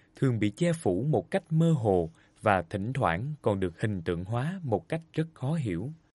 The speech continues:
Nhưng nỗi khổ đau của chúng ta không phải do Thượng Đế hay người nào khác gây ra, mà chính là do con người chúng ta tự gây ra cho chính mình. Và có thể địa cầu của chúng ta, với tư cách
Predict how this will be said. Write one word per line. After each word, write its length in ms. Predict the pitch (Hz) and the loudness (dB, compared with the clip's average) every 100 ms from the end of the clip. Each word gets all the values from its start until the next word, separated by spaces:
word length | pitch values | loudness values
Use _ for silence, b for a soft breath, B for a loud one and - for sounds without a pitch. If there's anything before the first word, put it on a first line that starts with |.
| _ _ _ b b b b b | _ _ _ b b b b b
Nhưng 300 | 143 156 135 | 4 4 4
nỗi 220 | 95 104 | 2 0
khổ 260 | - 87 110 | 0 0 2
đau 300 | 127 120 113 | 0 0 0
của 120 | 117 127 | -2 0
chúng 180 | 156 | 0
ta 280 | 165 131 117 b b b | 0 -2 -4 b b b
không 220 | - 165 | 0 2
phải 220 | 131 101 | 2 2
do 140 | 143 139 | 0 -2
Thượng 240 | 104 80 98 | -4 -4 0
Đế 180 | 120 185 - b b | 0 -2 -8 b b
hay 200 | - 113 | 0 2
người 220 | 107 98 90 | 2 0 0
nào 160 | 85 | 0
khác 280 | 78 156 175 | -2 -6 -4
gây 200 | 123 117 | 0 2
ra, 260 | 113 113 110 b b b b | 2 -2 -4 b b b b
mà 300 | 113 113 107 | 2 4 4
chính 240 | 104 147 202 | 2 -2 0
là 160 | 151 | 2
do 240 | 95 127 151 | 2 0 -2
con 260 | - 160 | 2 2
người 200 | 127 98 82 | 4 2 0
chúng 180 | 151 165 | -2 0
ta 320 | 139 135 117 _ | -2 -4 -8 _
tự 260 | 101 85 90 | -4 -2 -2
gây 160 | 120 117 | -2 0
ra 260 | 120 113 113 | -2 -4 -4
cho 100 | 110 110 | -4 -2
chính 220 | 127 165 | -2 0
mình. 200 | 117 82 - b b b b b b | -2 -4 -12 b b b b b b
Và 160 | - 120 | 4 4
có 140 | 185 | 4
thể 280 | 185 110 110 | 0 2 2
địa 220 | 131 98 | 4 2
cầu 260 | 90 104 95 | 4 2 2
của 140 | 98 | 0
chúng 200 | 117 165 | -2 -2
ta, 260 | 175 143 131 b b b - | 0 -2 -4 b b b 0
với 220 | 131 165 165 | 4 4 2
tư 140 | 120 110 | 0 0
cách 160 | 175 | -4